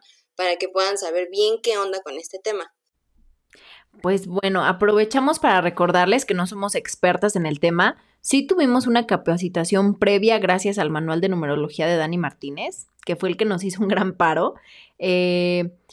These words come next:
Speaker 2: igual se los dejamos en Instagram para que lo puedan revisar y si quieren, eh, si tienen dudas, que puedan ahondar más en el tema con él. La verdad es que está buenísimo. El punto es, no somos expertas,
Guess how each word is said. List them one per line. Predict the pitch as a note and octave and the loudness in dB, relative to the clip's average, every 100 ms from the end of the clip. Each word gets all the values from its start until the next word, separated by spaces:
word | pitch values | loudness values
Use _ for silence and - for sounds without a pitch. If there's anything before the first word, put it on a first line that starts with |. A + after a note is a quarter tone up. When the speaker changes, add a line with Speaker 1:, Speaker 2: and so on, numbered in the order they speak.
| _ _ | _ _
Speaker 2:
igual | G3+ G#3 F#3+ F#3+ G3+ A#3+ | 0 2 6 6 6 4
se | - A3+ | 0 2
los | F3 D#3+ | 2 2
dejamos | F3 F3 G3 G3 G3+ G#3+ A3 - | -4 -2 0 0 0 -2 -4 -6
en | G3 F#3+ F#3 | -2 -2 -2
Instagram | G3+ A3+ B3 A#3+ A3 G#3+ A#3+ F#4+ | -2 -2 -2 -2 -2 -2 -4 -2
para | F3 E3+ | -2 -2
que | E3+ | -4
lo | E3 | -8
puedan | - F3+ F#3 | -2 -4 -4
revisar | F3+ D3+ E3 F#3 G#3 A#3 | -6 -10 -6 0 4 4
y | A3+ | 2
si | E3+ D3+ | -6 -18
quieren, | - F3+ F3+ F3+ - | -10 -6 -6 -8 -12
eh, | D3+ D3 | -18 -16
si | D#3 | -16
tienen | E3 F3+ F3+ F#3 | -8 -4 -4 -2
dudas, | A3 B3 B3 F4 - | 0 2 4 2 -2
que | - | -8
puedan | E3+ E3+ E3+ F3 | -6 -4 -4 -4
ahondar | D#3+ D#3+ E3 | -6 -4 -4
más | F3 F3+ | -4 -8
en | D#3 | -10
el | D3+ | -8
tema | E3+ E3 | -8 -8
con | E3 C#3+ D#3+ | -6 -6 -2
él. | G#3 D#4+ - _ - _ - | -2 -2 -6 _ -20 _ 0
La | F3 | 2
verdad | F3 F3+ | 4 2
es | F#3 F#3 | 0 -4
que | |
está | F3+ F3 | -6 -2
buenísimo. | E3+ E3+ G#3 A3+ B3 A#3+ A4 - _ - _ _ | -2 0 0 0 0 -2 -4 -8 _ -20 _ _
El | - F3+ F#3 | -6 -4 -2
punto | A#3 A#3+ A#3 | 0 2 2
es, | G3 D#3 - - | 2 0 -6 -8
no | G3+ A#3 | -2 0
somos | A#3+ A3 G3+ | 0 -4 -4
expertas, | D3 - G#3 G#3+ A3 C#4+ G#4+ - | -8 -4 -2 -2 -2 -4 -4 -12